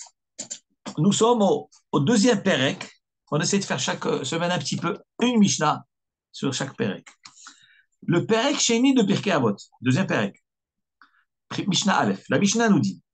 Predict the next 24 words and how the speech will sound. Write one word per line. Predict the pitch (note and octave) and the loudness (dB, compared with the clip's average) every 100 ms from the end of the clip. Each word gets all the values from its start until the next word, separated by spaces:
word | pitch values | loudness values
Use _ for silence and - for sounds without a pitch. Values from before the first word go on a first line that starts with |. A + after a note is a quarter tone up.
| _ - - - | _ -20 -20 -12
Rabbi | A#2 F#3+ G3 F3 B3+ B3 | -2 0 0 2 2 2
Omer, | F#3+ D3+ G#2 - - _ _ _ _ _ | 0 2 0 -2 -14 _ _ _ _ _
Rabbi | A2 C3 E3+ C3 F#3 B2+ | -4 0 0 0 0 0
dit. | A#2+ - - _ _ _ _ _ _ _ _ _ _ _ _ _ - - - | 0 0 -4 _ _ _ _ _ _ _ _ _ _ _ _ _ -20 -20 -8
Qui | F#3+ | -2
c'est | A3 G3+ | 0 0
Rabbi ? | D3+ G#2 - _ _ _ _ _ _ _ _ - | 2 0 -2 _ _ _ _ _ _ _ _ -8
Rabbi, | - F3+ D#3 B3+ F4 - | 0 0 4 2 0 -6
chaque | - B3+ B3+ | -2 -2 -2
fois | A#3+ | -2
que | A3+ | 0
c'est | A3 | 0
marqué | G3+ A#3 | 0 2
dans | A3 | 2
la | G#3+ | 2
Mishnah | G3 G3+ | 2 0
Rabbi, | E3+ D#3 G#3 F4+ - _ _ | 0 2 2 0 -4 _ _
c'est | - | -4
Rabbi | D3+ C#3+ | -2 0
Yehuda | D#3+ C#3+ C#3+ | 2 2 2
Hanassi. | C3 B2 - - _ _ _ _ _ _ - - - | 0 -2 -8 -16 _ _ _ _ _ _ -20 -12 -4
Rabbi | A#2 C#3+ | 0 2
Yehuda | D3+ E3 | 4 2
Hanassi, | F#3 E3 B3+ | 2 0 0